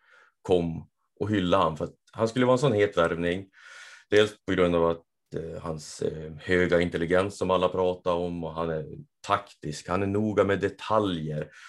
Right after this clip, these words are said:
han är fantastisk att motivera och han är liksom rak med spelare och hela den biten. Och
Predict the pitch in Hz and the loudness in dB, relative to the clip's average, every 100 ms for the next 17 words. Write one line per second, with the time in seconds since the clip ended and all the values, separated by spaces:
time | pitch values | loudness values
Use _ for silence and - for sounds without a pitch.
0 | - - - 98 110 - 110 110 113 113 | -20 -20 -2 2 2 2 2 2 0 -2
1 | - 90 - 95 95 98 98 87 95 92 | -2 -8 -6 -4 -4 -2 0 2 2 2
2 | 80 78 80 87 98 101 90 85 90 92 | 0 -2 -4 -2 0 2 2 2 -4 -8
3 | 90 80 92 98 104 90 - - 85 82 | -8 -6 -2 4 6 6 4 -8 -6 -4
4 | - 87 82 80 80 78 76 - - - | 0 2 2 -2 -4 -6 -10 -16 -20 -20
5 | - 131 120 107 87 82 76 78 - - | -8 2 4 6 4 2 -2 -10 -14 -16
6 | - - _ _ - - - - - _ | -18 -20 _ _ -20 -20 -20 -20 -20 _
7 | _ _ - 110 107 98 85 82 | _ _ -2 2 4 4 2 0